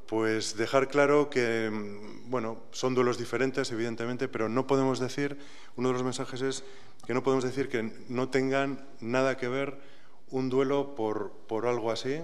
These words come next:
por una tragedia así, o un duelo por, por otra tragedia, como puede ser, pues, haber pasado por un cáncer o por otro tipo de, de, de pérdidas, ¿no? O sea, son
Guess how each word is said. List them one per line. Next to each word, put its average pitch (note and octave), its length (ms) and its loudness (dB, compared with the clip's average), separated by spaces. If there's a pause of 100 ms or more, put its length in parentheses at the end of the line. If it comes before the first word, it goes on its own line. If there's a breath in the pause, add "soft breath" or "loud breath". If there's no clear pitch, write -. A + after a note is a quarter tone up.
(100)
por A2 120 -4
una A2+ 140 -4
tragedia A2 380 -6
así, C#3 240 -6 (720 loud breath)
o A2+ 120 -2
un A#2+ 100 -2
duelo A#2+ 360 0
por, G2 420 -2
por G#2+ 140 0
otra G#2+ 200 -2
tragedia, A#2+ 680 -2
como G2 260 -6
puede G#2 200 -6
ser, B2 280 -6 (520 loud breath)
pues, G2 180 -6
haber G#2 160 -2
pasado G#2+ 240 -4
por G2 120 -6
un F#2+ 140 -6
cáncer A#2 420 -6
o A2 80 -8
por G2 140 -6
otro G2+ 160 -8
tipo A2 280 -8
de, F2+ 220 -8
de, E2+ 140 -8
de E2+ 120 -8
pérdidas, D#2+ 440 -8
¿no? G#2+ 200 -8 (480 loud breath)
O - 40 -12
sea, F2+ 140 -6
son G#2 300 -4